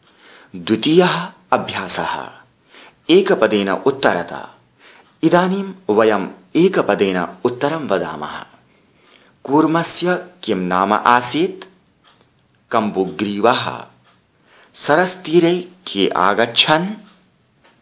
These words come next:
धीवराः। कूर्मः केन मार्गेण अन्यत्र गन्तुम् इच्छति? आकाशमार्गेण।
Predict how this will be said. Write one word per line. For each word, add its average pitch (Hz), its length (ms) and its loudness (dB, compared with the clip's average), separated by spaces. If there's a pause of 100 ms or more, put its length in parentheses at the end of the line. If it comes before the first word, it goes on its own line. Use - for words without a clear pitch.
धीवराः। 101 1040 2 (880)
कूर्मः 143 520 2
केन 101 460 -2
मार्गेण 113 580 4
अन्यत्र 143 640 0
गन्तुम् 147 440 0
इच्छति? 170 680 -2 (880)
आकाशमार्गेण। 104 1160 2